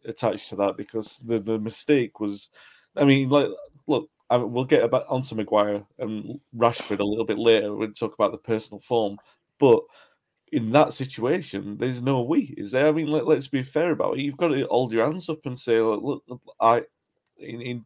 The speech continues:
two occasions on, on this goal, I've got to hold my hands up. I was culpable." It was a bit strange to come out and say, like, "We," um, after a mistake like that.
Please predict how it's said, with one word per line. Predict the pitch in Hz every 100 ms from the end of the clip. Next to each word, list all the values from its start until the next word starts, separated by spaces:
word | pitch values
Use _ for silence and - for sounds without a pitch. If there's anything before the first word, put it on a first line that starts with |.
| -
two | - 151 135
occasions | - 131 151 123 101
on, | 101 101
on | - 110
this | 107
goal, | - 127 110 104 98 _ _ _ _ _ _ _ -
I've | 120
got | 113 120
to | -
hold | 117 110
my |
hands | 113 139
up. | 131
I | 120
was | 107
culpable." | - 127 151 147 127 110
It | 113
was | 139
a |
bit | 139 135
strange | - 135 131
to | 131
come | 127
out | 107
and | 101
say, | - 107 104
like, | 101 98 -
"We," | 113 101 104 _ _ _ _ _ -
um, | 98 101 101 101 98
after | 110 - 107
a |
mistake | 104 - 123 -
like | 67 -
that. | -